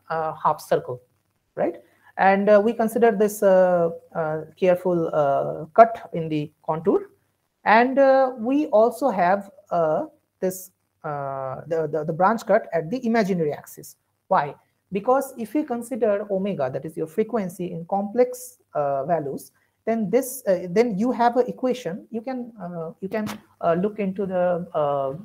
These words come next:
uh, monograph given by Ewing et al, and, uh, they have, uh, given a very nice, uh, description of it.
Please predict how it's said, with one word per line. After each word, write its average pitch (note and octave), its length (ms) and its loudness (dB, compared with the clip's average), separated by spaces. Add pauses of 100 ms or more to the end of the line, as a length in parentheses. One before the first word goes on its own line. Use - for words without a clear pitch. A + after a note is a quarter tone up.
(120)
uh, E3 80 -4
monograph E3+ 560 0
given E3 280 -2
by D3+ 240 0
Ewing G3 300 0
et - 120 -6
al, D#3 220 -2 (360)
and, F3+ 220 -2 (100)
uh, F3+ 120 0
they F#3+ 160 4
have, F#3+ 300 4
uh, D#3+ 80 0
given E3 260 -2
a D#3 40 -2
very D#3 220 -2
nice, D3+ 380 -8
uh, C3+ 340 -4 (400)
description D#3 380 -8
of - 120 -20
it. - 140 -4